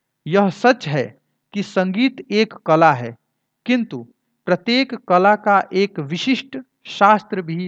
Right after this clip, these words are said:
हुआ करता है। संगीत की स्वर कल्पना जितनी संगीत का, उतना ही ध्वनि शास्त्र का भी महत्वपूर्ण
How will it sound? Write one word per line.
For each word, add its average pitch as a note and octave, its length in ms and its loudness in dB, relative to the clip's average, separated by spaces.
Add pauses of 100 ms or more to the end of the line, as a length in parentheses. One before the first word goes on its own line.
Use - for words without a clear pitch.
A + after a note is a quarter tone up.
(160)
हुआ D#3+ 240 0
करता C3+ 400 -4
है। A2 140 -10 (760)
संगीत F#3 500 -4
की A3 400 -6 (340)
स्वर G#3+ 400 -2 (160)
कल्पना F#3 600 2 (560)
जितनी A3+ 520 -2 (920)
संगीत G3 480 -2
का, G#3 480 0 (200)
उतना G3 480 0
ही A3 220 0
ध्वनि G#3+ 600 -4
शास्त्र F#3 480 0
का E3+ 240 2
भी D#3 240 -6
महत्वपूर्ण D#3+ 720 -6